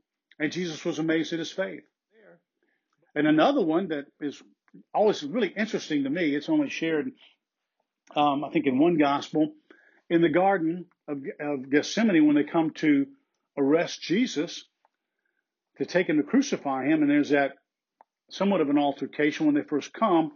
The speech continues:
and as they approach him, Peter, uh, possessing one of the two swords they took with them, and you can read that story, but he took it out of his sword, and he whacked off the ear of the, I think it was a high priest servant, Malchus,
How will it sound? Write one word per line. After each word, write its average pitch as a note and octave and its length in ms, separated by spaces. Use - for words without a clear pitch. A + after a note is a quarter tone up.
and C#3+ 180
as D3 120
they C#3+ 100
approach G3 400
him, E3+ 160
Peter, F3+ 500
uh, C#3 120
possessing D3+ 500
one D#3 140
of D#3 80
the C#3+ 60
two E3+ 180
swords E3+ 360
they D3+ 100
took E3 280
with F3+ 180
them, D3 180
and C#3 100
you C#3+ 120
can C#3+ 180
read C#3 160
that C#3+ 160
story, C#3+ 420
but D#3+ 80
he D3+ 60
took G3+ 160
it E3+ 80
out E3 140
of C#3+ 60
his - 80
sword, F#3 420
and F3+ 120
he F3+ 60
whacked E3+ 500
off E3+ 260
the E3+ 180
ear E3 500
of C#3+ 140
the, C#3+ 80
I C3+ 40
think G3 160
it D#3+ 40
was C3+ 100
a C3 40
high F3+ 200
priest - 320
servant, E3+ 280
Malchus, G3+ 520